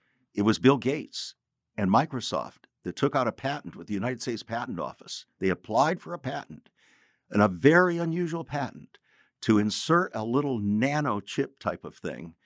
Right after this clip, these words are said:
Uh, just a series of dots is what it is. A series of dots that would be inserted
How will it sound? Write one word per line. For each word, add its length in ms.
Uh, 760
just 240
a 60
series 360
of 140
dots 400
is 140
what 120
it 100
is. 260
A 140
series 500
of 220
dots 540
that 120
would 140
be 140
inserted 800